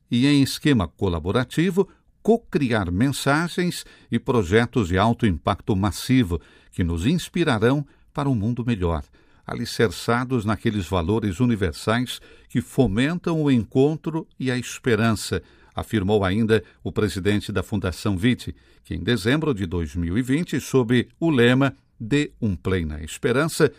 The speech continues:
lançou a música La Benedicción Unidos, interpretada por cerca de vinte renomados artistas ibero-americanos,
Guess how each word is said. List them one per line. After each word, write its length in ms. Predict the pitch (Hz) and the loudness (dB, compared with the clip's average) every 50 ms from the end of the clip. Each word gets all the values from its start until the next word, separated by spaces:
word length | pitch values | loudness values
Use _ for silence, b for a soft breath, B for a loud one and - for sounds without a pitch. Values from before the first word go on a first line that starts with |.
| b b b b b | b b b b b
lançou 340 | b 147 160 143 - 190 190 | b -2 -2 0 2 4 4
a 60 | 175 | 4
música 540 | 131 139 165 190 160 - 175 147 160 151 139 B B B | 4 2 0 0 0 -2 0 0 2 0 0 B B B
La 220 | B 113 107 120 123 | B 0 2 2 2
Benedicción 880 | 107 110 143 131 131 127 113 117 110 - - - 143 160 170 175 175 - - | 2 2 2 4 4 4 4 2 0 -2 -4 -2 0 0 0 0 -2 -4 -4
Unidos, 640 | - 147 131 139 156 135 110 90 85 80 - - - b b b b b b | 0 0 2 4 2 2 2 0 -2 -4 -6 -12 -18 b b b b b b
interpretada 840 | 92 92 87 - 139 120 - 127 123 - - 139 143 147 143 143 | -6 -4 -2 0 0 0 0 -2 -2 0 0 0 0 2 0 0
por 180 | - - 117 - | 0 -2 -4 -4
cerca 360 | - - - 143 135 - 143 | -2 0 0 0 2 0 0
de 140 | 120 120 113 | 0 0 0
vinte 520 | 87 82 82 101 151 190 202 - - 170 | -2 -2 0 0 2 2 0 0 0 0
renomados 640 | 135 123 139 139 117 110 120 127 131 123 139 107 101 | 2 2 2 2 2 2 2 2 2 0 0 0 0
artistas 640 | 104 87 - - - 143 139 - - 151 139 - - B B B B B | -2 -2 -2 -2 -2 -4 -2 0 0 0 0 0 -2 B B B B B
ibero-americanos, 1080 | 98 85 78 82 107 107 104 98 85 82 85 117 139 - 139 143 170 190 190 - - | -6 -4 -2 0 0 2 2 0 0 -2 -2 -4 -2 2 2 2 2 2 -2 -4 -8